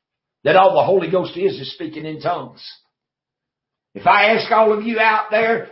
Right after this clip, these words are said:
"Do you have the Holy Ghost?" And, uh, many of you would say, "Yeah." I said, "How do you know?" And the only thing you can answer me is, "Because I talk in tongues." You do not know the Holy Ghost is the spirit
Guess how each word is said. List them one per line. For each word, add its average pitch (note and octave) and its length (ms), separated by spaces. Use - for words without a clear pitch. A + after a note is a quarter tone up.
"Do D3 80
you F#3+ 220
have A3 240
the E3 100
Holy G#3 300
Ghost?" A3 440
And, D3+ 280
uh, D3 480
many G3+ 300
of A3 120
you G3+ 140
would F#3+ 140
say, A3+ 200
"Yeah." A#3 340
I F#3+ 200
said, G#3 160
"How A3 180
do A3 60
you A3 160
know?" G#3+ 380
And E3 200
the E3 60
only G3 240
thing G#3 220
you G#3 100
can G#3 120
answer D#3+ 280
me C#3+ 140
is, - 80
"Because C3+ 360
I B2 60
talk C3+ 280
in D3+ 140
tongues." F#2 400
You D#3+ 160
do F#3+ 180
not F#3+ 260
know F#3+ 200
the D#3+ 100
Holy G3 340
Ghost F#3 420
is D3 160
the B2+ 100
spirit - 560